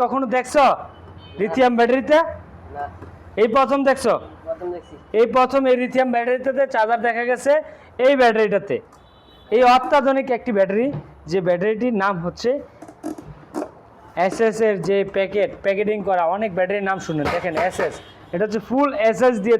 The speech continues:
Speaker 1: তৈরি করা। এই এসএস দিয়ে তৈরি করা এই বাংলাদেশের ভিতরে সর্বপ্রথম তালুকদার মোটরসে এই ব্যাটারিটা ঢুকছে, একশো আটষট্টি ভোল্ট এবং চার্জারটার এম্পিয়ারটা দেখতে পারতেছেন। দেখেন সম্মানিত দর্শক, মুখে বলবো না, তো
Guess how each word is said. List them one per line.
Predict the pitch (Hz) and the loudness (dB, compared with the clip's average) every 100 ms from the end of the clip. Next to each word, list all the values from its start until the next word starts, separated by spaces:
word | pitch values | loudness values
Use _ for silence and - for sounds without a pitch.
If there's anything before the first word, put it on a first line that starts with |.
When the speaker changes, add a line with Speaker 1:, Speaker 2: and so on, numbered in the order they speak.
| 226 | 2
Speaker 1:
তৈরি | 202 175 143 | 0 0 -2
করা। | 123 - - - - - - 190 | -6 -8 -16 -20 -20 -20 -4 2
এই | 233 | 4
এসএস | 254 311 294 233 | 4 2 2 2
দিয়ে | 285 277 | 0 2
তৈরি | 277 262 | 0 2
করা | 254 233 | 2 2
এই | 247 | 2
বাংলাদেশের | 247 254 226 226 | 0 -2 -2 -2
ভিতরে | 240 220 | -2 -2
সর্বপ্রথম | 220 220 214 226 233 247 240 - - - - - - - | -4 -2 -2 2 2 4 0 0 -8 -20 -20 -20 -16 0
তালুকদার | 269 311 233 285 | 4 4 4 4
মোটরসে | 277 262 - 262 | 4 2 2 2
এই | |
ব্যাটারিটা | 226 240 240 220 | 2 2 2 0
ঢুকছে, | 226 226 277 285 - - 190 | 0 0 0 0 -10 -8 0
একশো | 233 - 233 202 | 0 2 2 2
আটষট্টি | 240 277 277 285 233 202 | 2 2 0 0 0 4
ভোল্ট | 254 233 - - - - 202 | 6 6 0 -16 -20 -6 2
এবং | 262 262 156 - - - | 4 4 2 -8 -20 -2
চার্জারটার | 214 226 262 269 247 | 2 2 2 2 2
এম্পিয়ারটা | 226 208 214 214 190 | 2 2 2 0 -2
দেখতে | 185 180 | -2 -4
পারতেছেন। | 170 165 143 131 104 - 208 | -4 -4 -4 -6 -8 -6 -2
দেখেন | 220 175 - - - - | 0 -2 -6 -20 -16 -6
সম্মানিত | 214 220 214 196 180 | -2 0 0 0 0
দর্শক, | 143 143 - - - - - - - 240 | 0 -4 -6 -12 -20 -20 -20 -20 -4 0
মুখে | 262 294 | 4 6
বলবো | 294 277 277 | 6 6 4
না, | 220 - - - - - - | 4 0 -6 -18 -20 -20 -12
তো | - | -6